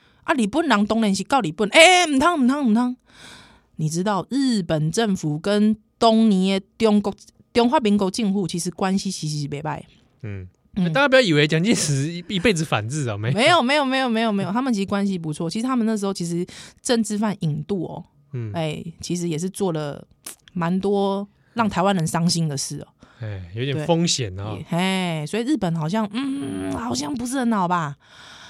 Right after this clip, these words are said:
Speaker 1: 啊，都去美国。
Speaker 2: 哎，
Speaker 1: 哎。
Speaker 2: 当时有很多人路线往美-，美加跑啊。
Speaker 1: 不过你知道哦，一九七零年代，美国开始怎么样，渐渐的与中共倾向，而且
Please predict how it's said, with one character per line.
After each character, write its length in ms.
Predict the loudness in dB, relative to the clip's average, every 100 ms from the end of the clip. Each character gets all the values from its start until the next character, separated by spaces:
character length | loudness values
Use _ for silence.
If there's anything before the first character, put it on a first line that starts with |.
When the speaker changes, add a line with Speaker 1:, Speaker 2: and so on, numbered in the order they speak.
| -20 -2
Speaker 1:
啊， 80 | -2
都 160 | 4 6
去 120 | 8
美 140 | 8 6
国。 220 | 4 0 _ _ -20 _ _ _ _ -20 _ _ _ _
Speaker 2:
哎， 160 | 0 0
Speaker 1:
哎。 240 | 0 0
Speaker 2:
当 140 | 0 0
时 100 | -2
有 80 | -2
很 80 |
多 100 | 0
人 60 | 0
路 140 | 0
线 180 | 0 0
往 220 | -2 -6 -8 -10
美-， 320 | -6 -6 -6 -8
美 220 | -6 -6
加 180 | -2 -2
跑 160 | -2 -6
啊。 160 | -8 -14 _ -20 -20 -6
Speaker 1:
不 100 | -2
过 140 | 2
你 120 | 2 0
知 100 | 0
道 100 | 2
哦， 440 | 2 2 2 0 -8 -20 -20 -20 -2
一 80 |
九 180 | 0 2
七 140 | 0 -2
零 220 | 0 0
年 180 | 2 2
代， 400 | 4 2 2 -4 _
美 300 | 0 2 4
国 220 | 2 2 2
开 280 | 0 -2
始 200 | -2 -4
怎 120 | -4 -4
么 100 | -2
样， 280 | -4 -4 -8
渐 340 | 0 2 4
渐 260 | 2 2 2
的 200 | 0 -4 _ _
与 200 | -2 -2 _
中 380 | 0 2 2 0
共 300 | -2 -4 -4 _ _ _ _ _ _ _ _
倾 200 | -2 0
向， 260 | 0 -4 -8 -16 -20 -6
而 80 | -2
且 160 | 0